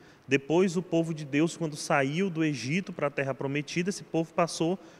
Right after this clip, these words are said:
quarenta anos peregrinando pelo deserto. Nós vemos, por exemplo, o profeta Elias, que passou quarenta dias de jejum.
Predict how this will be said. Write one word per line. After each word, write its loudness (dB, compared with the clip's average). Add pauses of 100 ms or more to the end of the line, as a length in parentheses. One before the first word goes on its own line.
(140)
quarenta 4
anos 2
peregrinando 0
pelo -2
deserto. 0 (360)
Nós 2
vemos, 2
por -2
exemplo, 0
o -10
profeta -2
Elias, 0
que -14
passou -4
quarenta -2
dias -2
de -8
jejum. -2